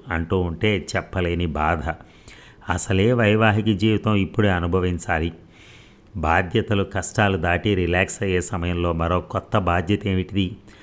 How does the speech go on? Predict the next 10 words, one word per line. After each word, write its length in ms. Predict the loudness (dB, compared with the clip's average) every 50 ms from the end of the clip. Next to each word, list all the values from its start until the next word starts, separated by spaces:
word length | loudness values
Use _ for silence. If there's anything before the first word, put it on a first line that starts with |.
| -20 -20 -20 -6 -2
అరవై 320 | 0 2 2 2 0 0 0
దాటితే 420 | 0 -2 -2 -4 -4 -4 -4 -2
దాంపత్య 540 | 0 0 0 0 0 0 -2 -2 0 -2 -2
జీవితం 340 | 0 0 0 0 0 0 -2
అక్కర్లేదా? 640 | -2 -2 -6 -6 -6 -2 -2 0 0 0 -2 -2 -4 -8 -14 -20 -20 -20 -10 -4 -2
వాళ్ళకంటూ 600 | -2 0 0 -2 -4 -2 -2 -2 -2 0 0 0
ఒక 100 | 0 0
వ్యక్తిగత 520 | -2 -2 -4 -4 -2 -2 0 0 0 -2
జీవితం 500 | -2 0 0 0 0 0 0 -2 -2 -2
ఉండకూడదా? 640 | -2 -4 -4 -4 -2 -2 -4 -2 -4 -4 -6 -6 -8